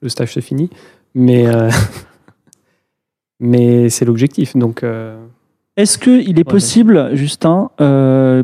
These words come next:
Speaker 2: pour les gens qui veulent se mettre, euh, au machine learning, que tu fasses un petit post sur le forum de qualité en disant, « Bah voilà, les outils que j'ai utilisés,
Speaker 1: Ouais.
Speaker 2: c'est ceux-là, ceux-là, voilà. »
Speaker 1: Pas de souci.
Speaker 2: Ok, fantastique. Donc, comme ça, vous pourrez vous-même créer vos petits réseaux de neurones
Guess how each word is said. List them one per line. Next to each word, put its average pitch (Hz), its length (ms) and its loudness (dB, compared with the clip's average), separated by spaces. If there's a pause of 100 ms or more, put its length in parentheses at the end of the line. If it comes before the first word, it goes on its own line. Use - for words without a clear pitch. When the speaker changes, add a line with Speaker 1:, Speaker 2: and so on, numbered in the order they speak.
Speaker 2:
pour 151 220 0
les 143 100 2
gens 170 160 2
qui - 160 -2
veulent 135 180 0
se - 140 -6
mettre, 143 380 -2
euh, 123 160 2
au 123 40 0
machine 135 300 2
learning, 147 320 4
que - 160 -8
tu - 160 -16
fasses - 220 -2
un 131 60 4
petit - 180 -8
post 170 260 -2
sur 139 120 -4
le 123 40 -8
forum 160 220 0
de 143 60 -2
qualité 131 300 -2
en 185 60 4
disant, « 143 260 2
Bah 127 120 2
voilà, 131 180 0
les 131 200 0
outils 131 180 -6
que 135 80 -2
j'ai 127 80 2
utilisés, 123 260 -4
Speaker 1:
Ouais. 170 60 0
Speaker 2:
c'est 147 100 -4
ceux-là, 135 300 -2
ceux-là, 139 480 -2
voilà. » 127 200 0
Speaker 1:
Pas 127 60 -8
de - 60 -14
souci. - 240 -8 (240)
Speaker 2:
Ok, 214 240 0 (100)
fantastique. 160 560 -4
Donc, 127 160 2
comme 151 160 0
ça, 175 140 0
vous 156 100 0
pourrez 139 320 -4
vous-même 180 500 2
créer 175 200 -2
vos 143 120 0
petits 156 280 -2
réseaux 147 180 2
de 143 60 2
neurones 151 300 2